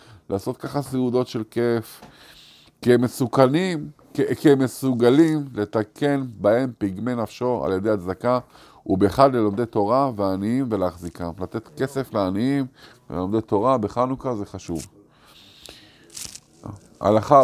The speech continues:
ב', אין מטענים ב-, לא עושים תעניות בחנוכה. חנוכה מותר לעבוד, זה לא כמו פסח, זה לא חול המועד.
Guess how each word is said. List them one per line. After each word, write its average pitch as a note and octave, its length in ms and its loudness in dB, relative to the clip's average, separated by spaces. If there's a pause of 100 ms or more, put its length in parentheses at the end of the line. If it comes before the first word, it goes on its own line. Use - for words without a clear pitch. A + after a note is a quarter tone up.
ב', A2+ 80 2 (840)
אין F3 200 6
מטענים E3 440 0
ב-, C3 140 4 (240)
לא C#3+ 120 4
עושים E3+ 340 2
תעניות C#3 480 2
בחנוכה. A2+ 520 -2 (2250)
חנוכה D3 680 6 (320)
מותר F3+ 380 2
לעבוד, D#3 400 6 (440)
זה G#2 200 -2
לא D#3 160 4
כמו E3+ 220 -2
פסח, D3 460 0
זה A#2 120 -4
לא C3+ 80 -2
חול C3+ 200 0
המועד. G#2 440 -4